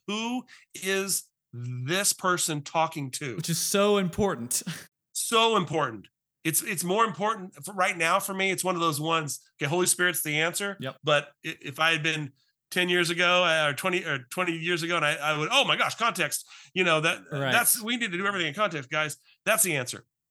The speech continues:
Speaker 1: Well, book of Ephesians, all the letters, those are most, those will be written to, like, the Jews and, and, and then to the Gentiles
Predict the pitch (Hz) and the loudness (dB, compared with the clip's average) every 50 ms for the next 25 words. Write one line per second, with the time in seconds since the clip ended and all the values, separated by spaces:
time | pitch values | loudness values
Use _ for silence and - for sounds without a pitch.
0 | _ _ 147 175 180 190 - - _ _ _ _ _ _ _ _ _ _ _ - | _ _ -2 0 0 -2 -2 -8 _ _ _ _ _ _ _ _ _ _ _ -4
1 | 160 185 226 - 233 208 202 190 - 220 214 208 196 160 185 185 180 208 214 214 | 0 0 0 2 0 0 0 0 0 2 2 2 2 2 2 2 2 2 2 0
2 | 196 180 180 180 185 175 147 127 117 - - - _ _ _ _ _ _ - 131 | 0 0 2 2 2 2 0 -2 -4 -6 -8 -10 _ _ _ _ _ _ -6 -2
3 | 170 208 233 190 226 214 190 170 175 196 202 190 - - 190 - 175 196 208 190 | -2 -2 0 -2 -2 -2 0 0 0 0 0 0 0 -2 -4 -6 -6 -6 -4 -4
4 | 220 185 190 175 147 170 220 202 170 147 160 160 151 147 139 131 127 131 127 113 | -4 -2 -4 -4 -4 -4 -6 -6 -8 -6 -4 -2 -2 -2 -2 -4 -8 -10 -8 -6
5 | 104 117 156 196 208 185 151 120 110 110 110 113 - - - _ _ _ _ _ | -4 -4 -2 0 0 0 0 0 -4 -8 -10 -10 -10 -12 -12 _ _ _ _ _
6 | _ _ _ - 160 156 156 156 - 156 156 151 147 147 143 - - - 147 143 | _ _ _ -6 -4 -4 -4 -4 -4 -2 0 0 2 0 -2 -6 -10 -6 -4 -2
7 | 139 139 139 139 156 156 160 151 - - 151 143 131 120 165 175 180 - 175 175 | -2 -2 -2 -4 -4 -4 -4 -4 -4 -4 -4 -4 -4 -2 0 0 0 0 2 2
8 | 156 151 143 135 - | 2 2 2 0 -2